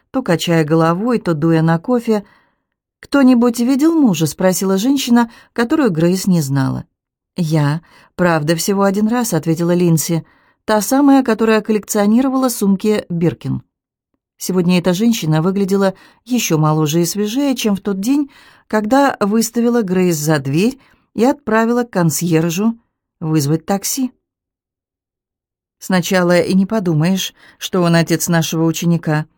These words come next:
продолжит делиться впечатлениями Линси. «Думала, в школе работает, но вы понимаете?»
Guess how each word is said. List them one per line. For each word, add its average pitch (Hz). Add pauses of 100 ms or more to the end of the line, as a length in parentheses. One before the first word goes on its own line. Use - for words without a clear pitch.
(320)
продолжит 233
делиться 196
впечатлениями 190
Линси. 143 (380)
«Думала, 247 (380)
в -
школе 175
работает, 151
но 196
вы 214
понимаете?» 214